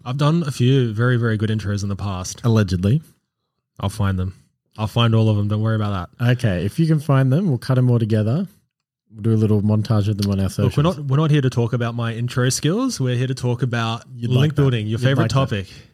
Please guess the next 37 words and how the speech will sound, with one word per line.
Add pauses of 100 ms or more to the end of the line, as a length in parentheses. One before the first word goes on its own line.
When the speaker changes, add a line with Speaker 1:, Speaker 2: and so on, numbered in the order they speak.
(260)
Speaker 2:
It
is
my
favorite
topic.
Everyone
in
S
E
O
loves (180)
link
building.
Speaker 1:
So
I'm
not
surprised
that
you're
very
excited
about
this
episode. (600)
Speaker 2:
Yeah,
and
the
topic
is, (560)
should
you
use
an
agency (540)
for
link
building?